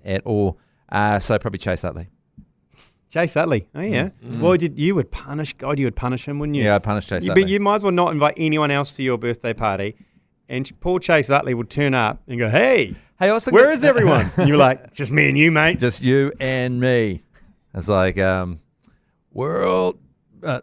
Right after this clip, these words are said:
Speaker 1: my birthday, my
Speaker 2: My
Speaker 1: fucking
Speaker 2: fucking
Speaker 1: birthday. Uh, Chase Utley, of course, the, uh,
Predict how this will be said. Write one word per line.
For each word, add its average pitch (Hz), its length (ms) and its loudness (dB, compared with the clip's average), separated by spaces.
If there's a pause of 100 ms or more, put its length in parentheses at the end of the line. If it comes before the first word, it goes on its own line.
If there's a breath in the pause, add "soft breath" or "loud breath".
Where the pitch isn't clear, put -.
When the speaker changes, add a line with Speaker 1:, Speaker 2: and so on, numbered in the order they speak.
Speaker 1:
my 185 380 0
birthday, 165 540 0 (120)
my 170 460 2
Speaker 2:
My 240 80 -4
Speaker 1:
fucking 170 500 0 (120)
Speaker 2:
fucking 185 60 0
Speaker 1:
birthday. 127 760 0 (1120 loud breath)
Uh, 107 380 2
Chase - 320 -4
Utley, 98 240 -6
of 85 120 -10
course, - 300 -16
the, 80 300 -18
uh, 65 40 -16